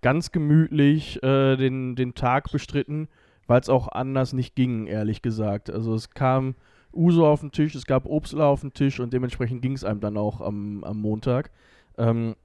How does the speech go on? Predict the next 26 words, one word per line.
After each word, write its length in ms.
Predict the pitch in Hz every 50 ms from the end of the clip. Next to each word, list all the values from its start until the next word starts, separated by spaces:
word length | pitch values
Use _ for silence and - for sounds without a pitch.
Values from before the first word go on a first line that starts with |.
| _ _ _ _ _ _ _ _ - -
aber 140 | 143 139 135
dementsprechend 440 | 143 156 147 - 175 165 156 151 151
war 80 | 156
es 80 | 147 -
natürlich 320 | 156 135 - 156 143 143
ein 340 | 147 139 143 143 143 139 127 - _ _ _ _ _ _ _ _ _
sehr, 320 | - 120 120 135 135 143 135
sehr 500 | 131 135 131 131 131 131 127 120 - - _ _ -
schönes 420 | - - 175 175 156 123 - -
Wochenende 540 | 127 117 120 127 113 76 113 120 117 117 113
so. 280 | 113 117 113 113 117
Ich 120 | 113 - -
war 140 | 135 135 131
mal 160 | 127 123 131
wieder 140 | 131 127 127
bei 100 | 127 127
der 80 | 131
Familie 600 | - 147 143 160 180 185 175 165 165 165 170 160 - _ _ _ _ _ _ _ _ _ _ _ _ _ _ _ _ _ - - _
und, 400 | 151 135 131 131 127 127 131 -
ähm, 260 | - 127 120 127 127 -
alles 240 | - 127 147 156 -
in 60 | 156
allem 240 | - 104 131 143 139
hat 100 | 135 -
sich 140 | - 135 -
das 320 | - 135 131 135 - -